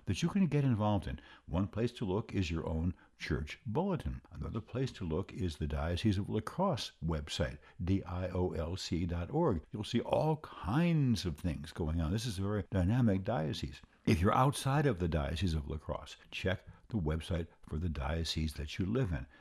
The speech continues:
I think you're gonna find the same thing. There is a great deal of need for help, but there's also just a great deal going on that could help you. It could help you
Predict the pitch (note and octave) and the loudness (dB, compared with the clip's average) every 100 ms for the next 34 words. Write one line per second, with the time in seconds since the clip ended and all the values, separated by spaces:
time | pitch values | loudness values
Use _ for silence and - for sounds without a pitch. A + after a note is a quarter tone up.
0 | - E2+ D#2 E2+ F#2+ F2 F#2 F#2 - C2+ | -12 -8 -6 -4 -4 -2 0 -2 -2 -4
1 | D2 D2+ - B1 C2 - E2 B1 - A#2+ | -2 -4 -4 -4 -4 -2 -2 -2 -4 -4
2 | - G#2+ G2 E2+ F#2+ F3 E3+ G#2 A#2+ A#2 | 0 0 2 2 2 2 0 2 2 2
3 | D2+ C2+ C2+ E2+ D#3+ G#3 - C#2+ C#2 C2+ | 0 0 2 4 6 4 0 -6 -6 -8
4 | - - - - A#2 A2+ A2 D3 - B2 | -10 -16 -8 -6 -4 -4 -4 -6 -6 -8
5 | A#2 - F2 G#2+ D3 C#3+ D3 C3 G2+ A2+ | -8 -8 -4 -2 -2 -4 -4 -4 -2 -2
6 | A#2 F2 E2+ E2+ - - - G2 - G2+ | 0 0 -2 -4 -8 -10 -2 -2 2 2
7 | F2+ - - _ - D2 - - - E2+ | 2 -2 -20 _ -4 -4 -6 -12 0 2
8 | F2 A1+ C#2+ D2 C#2+ C#2+ F#2+ - E2 | 2 0 -8 -8 -8 -4 -4 -2 -4